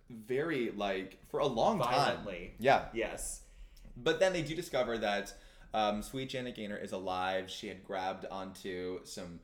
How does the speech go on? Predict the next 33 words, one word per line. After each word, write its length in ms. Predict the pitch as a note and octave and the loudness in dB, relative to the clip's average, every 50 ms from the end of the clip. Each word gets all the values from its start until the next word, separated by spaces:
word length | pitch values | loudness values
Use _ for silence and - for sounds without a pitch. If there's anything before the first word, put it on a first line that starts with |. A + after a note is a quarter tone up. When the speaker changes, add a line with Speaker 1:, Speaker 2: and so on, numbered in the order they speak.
| - - - - | -18 -20 -18 -14
Speaker 1:
reeds, 760 | F#2+ G2 G#2 A#2 B2+ C3 B2+ B2+ B2+ C3 C#3 D3 D3 - - - - | -12 -10 -8 -8 -8 -8 -8 -8 -8 -8 -8 -10 -10 -10 -12 -12 -12
some 220 | - A2+ A2+ A2 | -8 -4 -4 0
bundled 380 | G#2 A2+ A2+ A#2 A2+ A2 G#2+ G#2+ | 0 0 0 0 -2 -4 -2 -2
up 160 | G2+ - - G2+ | -4 -4 -6 -10
reeds, 600 | G#2 G#2+ A2+ A#2 A#2 A#2+ B2 C3+ C3+ - - - | -8 -6 -6 -6 -6 -6 -8 -8 -10 -10 -10 -10
if 180 | C#3 C#3 - | -10 -10 -8
you 100 | B2+ B2 | -6 -4
will. 300 | B2 B2 A#2+ B2 C3+ - - - - - - | -2 -2 0 -2 -4 -6 -10 -16 -12 -6 -4
Speaker 2:
And 160 | C3+ C3 C3+ | -2 2 4
those 220 | D3 D3+ C#3+ - B2+ | 4 4 2 0 -6
reeds, 520 | B2 D3 G3 A#3+ A#3+ - A2+ A2+ - - | -6 -6 -6 -6 -4 -4 -6 -6 -6 -6
interestingly, 720 | - B2+ - - D3+ C#3 - - A#2 G2+ G2 G2 F#2+ F#2 | -6 -6 -6 -6 -8 -8 -8 -8 -8 -6 -6 -4 -4 -4
earlier 420 | E2+ - G#2 G#2+ G#2 A2 G#2+ G#2 G#2 | -4 -4 -4 -2 -2 -2 -2 -2 -4
in 100 | G2 G2 | -4 -4
the 40 | F#2+ | -6
movie, 420 | F#2 G2 G#2 G#2 G#2 F#2+ F#2+ F#2+ - D3 | -6 -6 -4 -4 -4 -4 -4 -6 -6 -4
they 320 | - G#2 G2+ G2+ G2+ G2 G2 | -2 0 0 0 -2 -4 -4
were 240 | F#2 F#2 G2 G2 F#2+ | -6 -6 -6 -6 -6
gathered 640 | F#2+ F#2 G#2+ G2 G2 G2+ G#2 G#2 G2 F#2+ F#2 F2 | -6 -6 -4 -4 -4 -4 -4 -4 -4 -6 -6 -8
by 560 | F#2+ G2 F#2+ F#2 F#2 F2+ F2+ F2+ F2+ F2+ F2 - - | -6 -6 -4 -4 -4 -4 -4 -4 -4 -6 -8 -8 -8
the 80 | G2+ F#2+ | -8 -8
woman 300 | F2+ F#2 F#2 F#2 F2+ F2 | -8 -8 -8 -10 -10 -10
from 140 | - - - | -10 -10 -8
the 60 | - | -8
city 500 | - - D#3 C3+ G#2 F#2 F#2 F#2+ A#2 - - - - - - - - | -6 -4 -4 -2 -2 -4 -6 -8 -10 -12 -16 -20 -20 -18 -18 -18 -16
Speaker 1:
Yeah. 100 | A#2+ B2 E3+ G#3 G#3 - | -16 -16 -14 -10 -8 -6
Speaker 2:
to, 320 | - C3+ B2 A#2 A2 A2 G#2+ | -4 -2 0 0 0 0 0
uh, 380 | G2+ G#2 G2 G2 G2 F#2+ F#2+ F#2 | -2 -4 -4 -2 -2 -4 -4 -4
serve 460 | - - - - B2 A2+ A2 G#2 G2 | -6 -8 -6 -4 -4 -2 -2 -2 -2
as 300 | G2 F#2 G2 F#2+ F2 F2+ | -4 -4 -4 -4 -4 -4
a 240 | F2+ F#2+ F#2 F2+ F2 F2 - - - | -4 -4 -4 -4 -6 -8 -10 -14 -14
life 400 | F2 F#2 G2 G2 F#2+ G2 G2+ - - - - - - - F#2 | -10 -8 -6 -4 -4 -4 -6 -8 -10 -14 -14 -16 -18 -14 -10
raft 520 | F#2+ F#2 F2+ F2+ F2 F2 - - - | -10 -8 -8 -8 -12 -12 -14 -18 -20